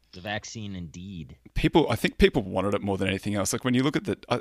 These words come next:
Speaker 2: I think, I thought I saw that the vaccine's only effective if you store it at negative one hundred degrees Fahrenheit.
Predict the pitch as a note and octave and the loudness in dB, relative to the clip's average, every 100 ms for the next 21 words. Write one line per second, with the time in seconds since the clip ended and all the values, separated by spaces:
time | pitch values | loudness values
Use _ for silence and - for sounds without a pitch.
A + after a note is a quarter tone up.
0 | E3 - F3 C3+ - E3 D3+ - B2+ A#2 | -4 -2 -2 -2 2 4 4 4 2 0
1 | G#2+ - - D3 C#3 B2+ G2+ - A#2 - | 0 2 2 2 2 2 0 2 0 0
2 | G#2 - - - C#3+ - G2+ A2+ B2 A#2+ | -4 0 2 2 2 0 0 0 2 2
3 | A#2 - - - - - F#3 - - G2 | 2 0 -2 -2 -2 0 0 2 2 2
4 | C3+ B2+ E2 | 4 0 -2